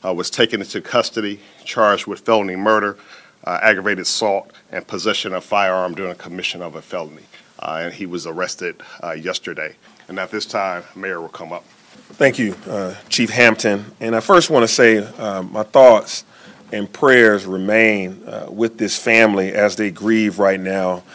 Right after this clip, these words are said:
Speaker 2: and also to the co-workers of our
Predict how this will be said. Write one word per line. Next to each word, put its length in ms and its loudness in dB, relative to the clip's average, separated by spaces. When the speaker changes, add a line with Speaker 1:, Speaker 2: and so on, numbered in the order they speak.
Speaker 2:
and 100 -6
also 300 4
to 140 -2
the 80 0
co-workers 1000 0
of 600 2
our 420 2